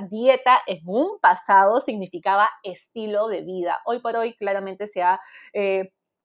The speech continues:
transformado esta, esta palabra dieta, ¿no? Pero vamos a usarla hoy por hoy como una dieta restrictiva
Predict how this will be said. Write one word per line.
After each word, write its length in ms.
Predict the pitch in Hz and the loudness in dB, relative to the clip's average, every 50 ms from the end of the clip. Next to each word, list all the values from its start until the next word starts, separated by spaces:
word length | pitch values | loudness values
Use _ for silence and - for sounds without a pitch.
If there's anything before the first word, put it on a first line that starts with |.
| _ _ _ _ _ _ _ - | _ _ _ _ _ _ _ -8
transformado 800 | 254 240 226 220 196 185 196 190 185 208 214 214 214 214 214 208 | -6 -4 -4 -6 -6 -8 -8 -4 -2 0 0 2 2 2 2 2
esta, 380 | 202 202 202 - 208 208 208 - | 2 0 0 0 2 2 2 2
esta 360 | - 208 202 - 214 202 - | -2 -6 -6 -6 -6 -2 0
palabra 480 | - 175 175 196 202 196 190 202 196 | -2 0 2 0 0 0 0 0 -2
dieta, 600 | 190 190 202 208 208 202 208 - 196 190 190 214 | -2 -4 -4 -2 -2 -2 -2 0 0 2 2 0
¿no? 460 | 226 220 208 202 202 196 196 220 233 - | -2 -6 -10 -10 -6 -6 -6 -6 -6 -4
Pero 320 | - 202 196 190 185 185 180 | -4 -2 0 2 2 2 2
vamos 300 | 185 202 196 208 214 - | 0 -2 -4 -4 -8 -10
a 20 | |
usarla 360 | 180 185 - 185 180 202 202 - | -10 -8 -8 -6 -4 -4 -4 -4
hoy 100 | 202 196 | -4 -6
por 140 | 190 202 190 | -6 -6 -6
hoy 100 | 196 190 | -6 -6
como 220 | 190 214 190 180 | -8 -10 -12 -12
una 160 | 180 185 190 185 | -10 -8 -8 -6
dieta 320 | 190 185 190 190 185 185 | -6 -6 -8 -8 -8 -8
restrictiva 680 | - 202 - - - - _ - 202 190 196 196 196 | -8 -10 -10 -14 -20 -20 _ -8 -6 -4 -4 -4 -6